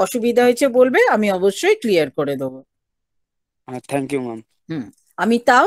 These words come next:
Speaker 1: আরেকবার in a nutshell আমি five minutes এ বলে দিচ্ছি। সেটা হচ্ছে আজকে আমরা mainly যেটা পড়লাম সেটা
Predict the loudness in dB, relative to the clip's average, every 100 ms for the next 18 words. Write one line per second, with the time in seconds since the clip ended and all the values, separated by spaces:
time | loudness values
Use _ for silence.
0 | 4 4 4 4 0 0 -2 -2 -2 -4
1 | -6 -8 -6 -4 -2 -2 -4 -4 -4 -6
2 | -10 -8 -4 0 2 2 2 -2 -2 2
3 | 2 2 -6 0 2 4 2 2 2 2
4 | 0 0 0 2 2 2 2 0 -2 0
5 | 0 0 -4 -4 -2 2 0 -2 _ -8
6 | -4 0